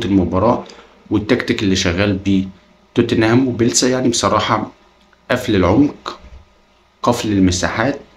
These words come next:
تأخير الظاهرين لعدم تمريرات مساحات كبيرة للسيتيزن،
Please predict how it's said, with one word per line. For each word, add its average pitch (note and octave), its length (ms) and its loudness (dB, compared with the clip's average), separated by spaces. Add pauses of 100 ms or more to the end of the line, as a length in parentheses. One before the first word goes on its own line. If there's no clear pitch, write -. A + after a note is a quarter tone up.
(100)
تأخير - 440 0
الظاهرين F#2 640 0
لعدم F#2 460 0 (140)
تمريرات F2+ 600 -2
مساحات F#2 520 -4 (540)
كبيرة F#2+ 440 0 (480)
للسيتيزن، A2+ 920 0